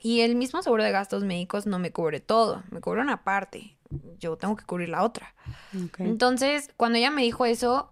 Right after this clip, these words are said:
Speaker 1: yo le dije, "Puta, pues si sale para una medicina, para un parche", porque me ponían unos parches para regenerar la piel, que esos eran súper, súper carísimos,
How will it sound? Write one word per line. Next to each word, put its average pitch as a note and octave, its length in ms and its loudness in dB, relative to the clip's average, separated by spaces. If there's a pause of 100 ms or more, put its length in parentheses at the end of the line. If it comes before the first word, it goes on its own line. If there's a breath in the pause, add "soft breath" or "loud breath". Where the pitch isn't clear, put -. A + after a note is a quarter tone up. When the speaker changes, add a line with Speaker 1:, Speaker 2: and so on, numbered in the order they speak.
Speaker 1:
yo G#3+ 200 2
le B3 80 2
dije, A#3+ 240 0
"Puta, - 340 -10
pues - 120 -14
si G#3 100 -2
sale B3 260 2
para G#3+ 380 2
una B3+ 200 2
medicina, G#3+ 680 2
para G3 300 0
un C#4 180 0
parche", A3+ 480 0
porque G3+ 260 -4
me G3 120 -2
ponían G#3 260 -2
unos A3 160 -4
parches G3 320 -6
para F#3 200 -2
regenerar F3+ 480 -6
la G3 140 -8
piel, F#3+ 280 -4
que F3+ 80 -4
esos F3 160 -8
eran F3 260 -2
súper, F3 300 -8
súper F3 240 -6
carísimos, F#3 1000 -12